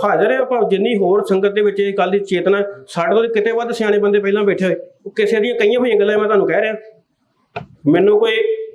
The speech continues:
ਇਲਹਾਮ ਮੁਹੰਮਦ ਸਾਹਿਬ ਵਾਂਗੂ ਥੋੜ੍ਹਾ ਆ ਰਿਹਾ। ਇਹ ਤਾਂ ਸਿਆਣੇ ਬੰਦਿਆਂ ਦੀ ਸੰਗਤ ਵਿੱਚ ਰਹਿ ਕੇ ਜੋ ਸਿੱਖਿਆ, ਉਹ ਤੁਹਾਡੇ ਨਾਲ ਸਾਂਝਾ ਕਰ ਰਹੇ। ਤੇ ਇੱਦਾਂ ਦੇ ਬੰਦੇ ਪੰਥ 'ਚ ਮੁੱਕ ਥੋੜ੍ਹਾ ਗਏ।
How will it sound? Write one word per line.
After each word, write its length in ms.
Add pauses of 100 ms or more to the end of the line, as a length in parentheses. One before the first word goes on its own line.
(280)
ਇਲਹਾਮ 560
ਮੁਹੰਮਦ 280
ਸਾਹਿਬ 220
ਵਾਂਗੂ 180
ਥੋੜ੍ਹਾ 200
ਆ 180
ਰਿਹਾ। 140 (440)
ਇਹ 60
ਤਾਂ 60
ਸਿਆਣੇ 360
ਬੰਦਿਆਂ 260
ਦੀ 100
ਸੰਗਤ 260
ਵਿੱਚ 200
ਰਹਿ 160
ਕੇ 80
ਜੋ 100
ਸਿੱਖਿਆ, 300
ਉਹ 80
ਤੁਹਾਡੇ 160
ਨਾਲ 80
ਸਾਂਝਾ 280
ਕਰ 200
ਰਹੇ। 120
ਤੇ 380
ਇੱਦਾਂ 180
ਦੇ 60
ਬੰਦੇ 220
ਪੰਥ 200
'ਚ 80
ਮੁੱਕ 280
ਥੋੜ੍ਹਾ 160
ਗਏ। 200